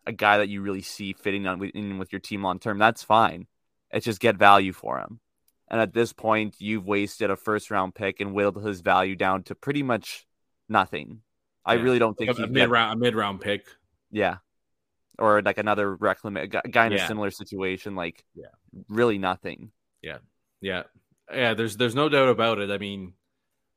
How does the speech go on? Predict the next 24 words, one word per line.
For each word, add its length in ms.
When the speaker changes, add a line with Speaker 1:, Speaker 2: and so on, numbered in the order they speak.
Speaker 2:
you 100
could 80
debate 880
what, 300
what 180
you 80
think 300
of 100
Ville 140
Heinola 500
as 120
an 100
N 80
H 180
L 80
player, 400
but 180
I 60
don't 140
think 140
there's 180
much 220
debate 360
that 280